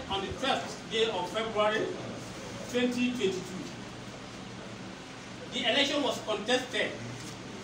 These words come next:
The candidates received the following votes. Number one, Danya Musa Bature of A A scored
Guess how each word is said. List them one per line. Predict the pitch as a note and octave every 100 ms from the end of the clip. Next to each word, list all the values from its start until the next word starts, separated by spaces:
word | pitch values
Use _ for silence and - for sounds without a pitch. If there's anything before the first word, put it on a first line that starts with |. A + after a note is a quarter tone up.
| -
The | - - - - - - - - - F#3+ G3+
candidates | C#4+ C#4 C#4 C#4 B3+ - -
received | F#3+ C4 C4 G3
the | A#3
following | A#3+ A#3+ A#3
votes. | G#3+ F#3 - - - - - - - - - - - - - - - - C#4 - - - - - - - - - -
Number | A3+ A#3
one, | B3+ B3 - - - - - - - - - -
Danya | A3+ C4 C4 B3+ B3 B3
Musa | A#3+ B3 B3 A#3+
Bature | - - A#3 - - - - - - - - F#3+ - G3
of | G#3 G3 F#3+
A |
A | A3+ B3 A4 G#4 - - - - - - - - - - - -
scored | - - A#3+ B3 B3 A#3+